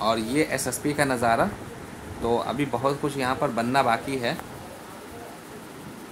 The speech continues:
बेस वगैरह तैयार कर लिए गए हैं, और जो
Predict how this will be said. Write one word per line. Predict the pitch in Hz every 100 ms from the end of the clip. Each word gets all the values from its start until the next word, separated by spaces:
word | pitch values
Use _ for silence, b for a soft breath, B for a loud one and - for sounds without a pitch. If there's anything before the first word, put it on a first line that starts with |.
| - - - - - - - - - - 104
बेस | 131 160 165
वगैरह | 156 156 160
तैयार | 151 143 156 160
कर |
लिए | 156 147 139
गए | 135
हैं, | 127 170 208 - - - - - -
और | 120 131 135 131 - - - - - - - - - -
जो | 131 135 143